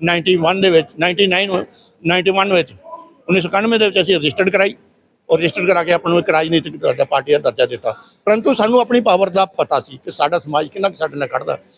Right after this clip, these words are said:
ਵੈਸੇ ਅਸੀਂ ਅਜੇ ਤੱਕ ਆਪਣੇ ਆਪ ਨੂੰ ਸਕਸ਼ਮ ਨਹੀਂ ਸਮਝ ਸਕੇ ਕਿ ਅਸੀਂ ਐਮ ਐਲ ਏ ਦਾ ਜਾਂ ਕੋਈ ਐਮ ਪੀ ਦਾ ਇਲੈਕਸ਼ਨ ਲੜ ਸਕੇ, ਕਿਉਂਕਿ ਸਮਾਜ ਸਾਥ ਨਹੀਂ ਦਿੰਦਾ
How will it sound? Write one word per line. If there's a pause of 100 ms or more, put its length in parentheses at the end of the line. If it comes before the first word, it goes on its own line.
(160)
ਵੈਸੇ
ਅਸੀਂ
ਅਜੇ
ਤੱਕ
ਆਪਣੇ
ਆਪ
ਨੂੰ
ਸਕਸ਼ਮ
ਨਹੀਂ
ਸਮਝ
ਸਕੇ
ਕਿ (100)
ਅਸੀਂ (440)
ਐਮ
ਐਲ
ਏ
ਦਾ (240)
ਜਾਂ
ਕੋਈ
ਐਮ
ਪੀ
ਦਾ
ਇਲੈਕਸ਼ਨ
ਲੜ
ਸਕੇ,
ਕਿਉਂਕਿ
ਸਮਾਜ
ਸਾਥ
ਨਹੀਂ
ਦਿੰਦਾ